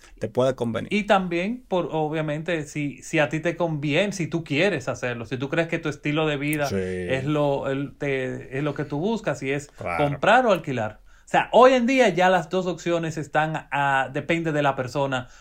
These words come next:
Speaker 2: no tanto de lo, del potencial del inmueble.
Speaker 1: Claro, hay mucha gente ahora que lo que quiere viajar, Marlon.
Speaker 2: Exactamente.
Speaker 1: Viaje, viaje, viaje, viaje, viaje.
Speaker 2: Exactamente, y
Speaker 1: Viaje.
Speaker 2: no
Speaker 1: Y
Speaker 2: tener
Speaker 1: eso es
Speaker 2: restricciones.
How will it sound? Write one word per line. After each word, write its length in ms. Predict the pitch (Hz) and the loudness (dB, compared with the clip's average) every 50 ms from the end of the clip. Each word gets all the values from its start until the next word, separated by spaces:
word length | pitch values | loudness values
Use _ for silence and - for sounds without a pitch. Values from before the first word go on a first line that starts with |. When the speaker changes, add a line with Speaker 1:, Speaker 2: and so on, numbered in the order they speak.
| - - | -12 -6
Speaker 2:
no 240 | 135 139 143 143 143 | -2 0 0 0 2
tanto 400 | 147 143 143 143 135 143 135 131 | 2 2 2 0 -2 -2 0 0
de 80 | 127 | 0
lo, 200 | 123 123 120 120 - | 0 -2 -4 -6 -10
del 380 | - 120 - 127 127 123 120 117 | -14 -10 -8 -6 -6 -6 -6 -4
potencial 760 | 135 127 127 131 123 117 131 139 135 135 135 131 131 127 | -4 -4 -2 -4 -6 -4 -2 -2 0 0 -2 -4 -6 -6
del 220 | 123 123 120 120 117 | -6 -8 -8 -6 -8
inmueble. 480 | 113 110 117 113 107 104 104 101 104 _ _ _ _ - - - _ _ _ _ - _ - - - - _ _ _ _ - - - - - _ _ _ - - | -8 -8 -6 -8 -8 -8 -10 -14 -18 _ _ _ _ -20 -20 -20 _ _ _ _ -20 _ -20 -20 -20 -20 _ _ _ _ -20 -20 -20 -20 -20 _ _ _ -8 -2
Speaker 1:
Claro, 240 | - 113 113 110 113 | 0 2 4 4 4
hay 80 | 113 | 4
mucha 260 | 123 131 131 147 131 | 4 4 6 8 8
gente 220 | 139 143 143 151 147 | 8 8 10 10 10
ahora 260 | 147 151 156 151 143 | 12 12 10 8 6
que 100 | 127 143 | 4 4
lo 80 | 143 147 | 2 2
que 80 | 143 127 | 2 2
quiere 180 | - 156 151 160 | 2 2 2 4
viajar, 400 | 160 165 160 156 170 190 196 190 | 4 4 4 4 4 4 4 4
Marlon. 260 | 190 196 208 220 214 | 2 2 4 8 8
Speaker 2:
Exactamente. 440 | 202 170 131 - 202 226 247 - 170 | 8 8 6 4 0 -2 -4 -6 -4
Speaker 1:
Viaje, 340 | - 127 156 175 175 165 170 | -2 2 2 2 4 2 2
viaje, 300 | 170 180 185 175 165 170 | 2 2 0 0 0 -2
viaje, 300 | 170 180 185 165 170 175 | -2 -2 -2 -2 -2 -2
viaje, 260 | 180 185 175 175 180 | -2 -2 -2 -4 -4
viaje. 180 | 180 190 180 156 | -4 -4 -4 -4
Speaker 2:
Exactamente, 380 | 139 127 151 165 185 202 190 - | -4 -4 -4 -2 -2 -2 -2 -2
y 40 | |
Speaker 1:
Viaje. 100 | 147 165 | -2 0
Speaker 2:
no 120 | 160 165 170 | 0 0 2
Speaker 1:
Y 20 | |
Speaker 2:
tener 160 | 170 185 180 180 170 | 2 2 2 4 4
Speaker 1:
eso 40 | 165 | 4
es 20 | 170 | 2
Speaker 2:
restricciones. 800 | 170 - 185 185 175 180 190 202 196 156 127 - - - _ | 0 0 -4 -4 -2 -2 -2 -2 -2 -4 -8 -12 -18 -20 _